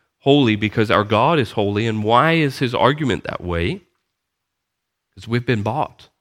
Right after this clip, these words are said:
We belong not to ourselves, but belong body and soul to our precious and Lord and Savior Jesus Christ.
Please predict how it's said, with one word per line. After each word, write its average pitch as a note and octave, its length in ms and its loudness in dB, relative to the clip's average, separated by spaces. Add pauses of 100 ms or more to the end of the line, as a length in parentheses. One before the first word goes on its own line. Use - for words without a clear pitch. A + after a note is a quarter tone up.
(920)
We A2 100 0
belong A2 400 0
not A2+ 220 -4
to A2 120 -8
ourselves, F#2 680 -6
but F#2 200 -14
belong G2 440 -6
body G2 300 -4
and F2 140 -6
soul F2+ 320 -10
to - 140 -14
our F2 100 -10
precious - 440 -12
and E2+ 160 -14
Lord F2 280 -14
and - 100 -16
Savior F2+ 320 -10
Jesus - 380 -16
Christ. - 560 -20